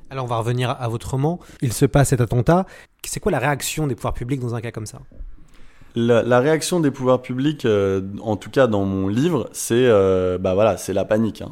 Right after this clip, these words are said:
Speaker 2: parce que en fait, euh, il y a plus, euh, on est tous les jours, euh, la situation est tellement ca-, catastrophique qu'il faut gérer l'évacuation de régions,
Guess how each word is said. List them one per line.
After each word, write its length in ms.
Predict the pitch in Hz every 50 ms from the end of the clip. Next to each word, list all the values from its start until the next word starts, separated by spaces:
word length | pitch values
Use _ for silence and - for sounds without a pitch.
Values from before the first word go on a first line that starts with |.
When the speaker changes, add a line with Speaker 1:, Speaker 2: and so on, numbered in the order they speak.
| -
Speaker 2:
parce 220 | - 92 90 - -
que 240 | - 110 104 98 92
en 120 | 90 90
fait, 320 | - - 113 113 110 -
euh, 360 | 101 95 92 90 90 85 95 98
il 80 | 101 95
y 60 | 98
a 80 | 90
plus, 340 | 87 - - 110 113 117 110
euh, 220 | 98 92 90 90 87 87 87 87 - - - - - - - _ - -
on 140 | - 101 101
est 220 | 101 95 95 92
tous 140 | - - 117
les 120 | 113 113 107
jours, 320 | 104 117 127 135 120 110
euh, 120 | 101 98
la 120 | 95 98 95
situation 480 | - - - 107 104 98 - - 110
est 40 | 104
tellement 280 | - 104 104 104 104 101
ca-, 300 | - 104 98 - 110 98 -
catastrophique 680 | - 101 98 - 104 - - - 104 - - 131 123
qu'il 140 | - - 98
faut 120 | - - 104
gérer 300 | 95 101 104 101 107 110
l'évacuation 720 | 107 104 98 101 101 - 107 101 - - 113 113 113 110
de 100 | 107 104
régions, 680 | 101 92 101 101 98 101 110 117 120 120 120 123 135